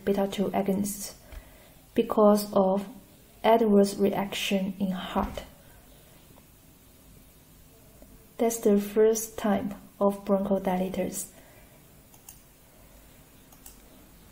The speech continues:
Another one of the bronchodilators is anticholinergic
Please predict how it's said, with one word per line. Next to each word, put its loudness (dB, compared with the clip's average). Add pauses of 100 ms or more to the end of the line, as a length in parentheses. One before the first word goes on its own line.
(680)
Another 8
one 6 (160)
of 0
the 2
bronchodilators -2 (300)
is 0 (760)
anticholinergic 2